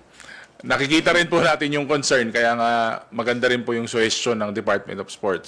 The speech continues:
Pero, maganda rin po na maupuan, saka mapakinggan natin yung both sides dito po sa, sa, of course, andito na po yung budget hearing. Nag-uumpisa na po. So,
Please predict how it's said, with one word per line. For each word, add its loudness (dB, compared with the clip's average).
Pero, 2
maganda 0
rin 2
po 0
na 0
maupuan, 2
saka -2
mapakinggan -4
natin -4
yung -8
both 2
sides 0
dito -6
po -4
sa, -4
sa, 0
of -12
course, 0
andito 0
na -4
po 0
yung -2
budget 0
hearing. -4
Nag-uumpisa -4
na -4
po. -4
So, -2